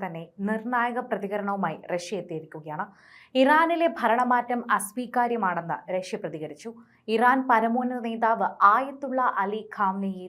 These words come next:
തൊട്ടുകഴിഞ്ഞാൽ പണ്ടോറയുടെ പെട്ടി തുറക്കും പോലെയാണെന്ന് ഇസ്രായേലിന് തിരിച്ചടി ഉണ്ടാകുമെന്ന മുന്നറിയിപ്പുമാണ് ഇപ്പോൾ റഷ്യ നൽകുന്നത്. ക്രെംലിൻ വക്താവ് ദിമിത്രി പെസ്കോവ് ഒരു വിദേശ മാധ്യമ സംഘടനയ്ക്ക് നൽകിയ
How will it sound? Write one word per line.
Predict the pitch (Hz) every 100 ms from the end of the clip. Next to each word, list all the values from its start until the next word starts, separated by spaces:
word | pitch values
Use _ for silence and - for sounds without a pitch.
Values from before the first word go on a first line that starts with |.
| -
തൊട്ടുകഴിഞ്ഞാൽ | 185 185 180 160 160 160 151 - - _ -
പണ്ടോറയുടെ | 254 262 320 330 311 247 233
പെട്ടി | 196 190 214 208
തുറക്കും | 190 196 240 208
പോലെയാണെന്ന് | 202 190 180 170 170 170 170 202
ഇസ്രായേലിന് | 196 240 214 214 208 208
തിരിച്ചടി | 226 240 294 262 220
ഉണ്ടാകുമെന്ന | 196 185 185 180 175 175
മുന്നറിയിപ്പുമാണ് | 180 185 196 196 185 160 190 247 - - 202
ഇപ്പോൾ | 202 180 - 180
റഷ്യ | 180 - 190 165
നൽകുന്നത്. | 151 151 151 214 - - _ -
ക്രെംലിൻ | 294 294 320 339 277
വക്താവ് | 254 - 190 175 - 190
ദിമിത്രി | 196 208 - 233 233
പെസ്കോവ് | 208 202 - 226 233 220
ഒരു | 208 214
വിദേശ | 233 262 254 240
മാധ്യമ | 226 226 214 208 208
സംഘടനയ്ക്ക് | 175 175 170 180 175 180
നൽകിയ | 175 170 170